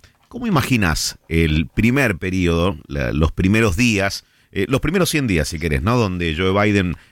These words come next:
eh, promete que va a aplicar cien millones de dosis de la, de la vacuna, digo,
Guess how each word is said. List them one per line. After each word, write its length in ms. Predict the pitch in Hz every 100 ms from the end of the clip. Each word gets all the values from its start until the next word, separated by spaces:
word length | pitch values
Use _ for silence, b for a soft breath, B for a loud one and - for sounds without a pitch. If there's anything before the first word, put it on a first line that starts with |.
| _
eh, 300 | 73 73 71 64 -
promete 640 | 98 101 123 127 131 113
que 160 | - 90
va 120 | 101
a 40 |
aplicar 600 | 90 87 78 104 101 92
cien 300 | - 104 98
millones 340 | 90 98 92 82
de 60 |
dosis 320 | 92 95 90
de 80 | 76
la, 320 | 73 71 64 60
de 140 | 73
la 100 | 76
vacuna, 460 | 78 73 73 64 65
digo, 240 | 65